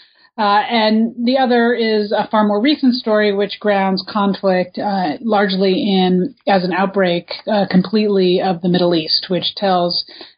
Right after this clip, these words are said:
a story that, um, Muslims and Jews in France, uh, are in conflict because they have taken opposite sides in the Arab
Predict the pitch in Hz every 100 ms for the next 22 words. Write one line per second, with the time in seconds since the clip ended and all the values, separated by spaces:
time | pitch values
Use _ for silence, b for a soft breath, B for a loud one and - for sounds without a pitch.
0 | - 180 - 254 226 214 190 180 180 -
1 | 208 185 185 190 196 - 190 190 185 180
2 | 180 - 185 175 - - 196 180 175 240
3 | 220 - 208 190 196 185 196 185 185 170
4 | 185 180 175 180 - 190 190 185 180 175
5 | 185 180 - 175 170 160 175 170 175 165
6 | 175 170 202 180 175